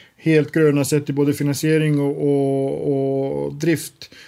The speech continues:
Det finns ju väldigt mycket pengar i världen idag som, som egentligen är avsatt-, avsatta för gröna finansieringar. Blir ni liksom, kan ni bredda ägarbasen?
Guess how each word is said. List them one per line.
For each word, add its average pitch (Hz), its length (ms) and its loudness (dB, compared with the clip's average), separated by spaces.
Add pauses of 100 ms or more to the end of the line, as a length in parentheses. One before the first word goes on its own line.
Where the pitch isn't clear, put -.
(160)
Det 143 80 -4
finns 160 320 0
ju 156 460 4
väldigt 156 200 2
mycket 165 220 -2
pengar 151 300 2
i 143 40 2
världen 143 400 0
idag 143 300 0
som, 139 260 -4
som 147 200 -2
egentligen 143 360 -2
är 143 40 -2
avsatt-, 147 600 -2 (100)
avsatta 156 500 0
för 151 100 -4
gröna 147 340 0
finansieringar. 127 600 -4
Blir 147 220 0
ni 143 140 0
liksom, 143 380 -2 (720)
kan 156 120 4
ni 156 100 4
bredda 156 380 2
ägarbasen? 151 640 2